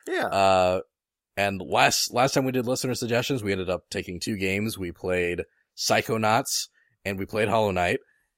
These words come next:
Speaker 2: And those were really good suggestions,
Speaker 1: Yes.
Speaker 2: both for incredibly different reasons.
Speaker 1: <laughs>
Speaker 2: Uh,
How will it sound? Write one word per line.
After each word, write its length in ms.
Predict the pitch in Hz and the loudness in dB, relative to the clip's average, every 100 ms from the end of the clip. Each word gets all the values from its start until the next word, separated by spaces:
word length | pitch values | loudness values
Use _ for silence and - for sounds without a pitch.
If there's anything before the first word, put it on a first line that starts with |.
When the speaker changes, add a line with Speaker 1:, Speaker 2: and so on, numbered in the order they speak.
| - | -6
Speaker 2:
And 440 | 95 92 85 85 90 | -2 0 0 -4 -6
those 560 | 87 87 87 82 - - | -2 -2 -4 -6 -10 -10
were 640 | 87 85 85 85 85 85 | -6 -2 0 -2 -2 -6
really 300 | 82 117 135 | -6 -4 -2
good 200 | 123 131 | -2 -4
suggestions, 680 | - 123 110 120 175 190 214 95 | -2 0 2 2 0 0 -4 -6
Speaker 1:
Yes. 200 | 90 - | -8 -2
Speaker 2:
both 200 | 107 - | 0 0
for 200 | 113 98 | 0 -2
incredibly 520 | 92 - 165 160 120 | -2 0 2 2 0
different 400 | 95 147 156 113 | 0 0 0 -4
reasons. 520 | 120 123 120 120 113 143 | -2 -2 -2 -4 -4 -8
Speaker 1:
<laughs> 380 | - 143 _ 98 | -8 -12 _ 0
Speaker 2:
Uh, 200 | 98 | 4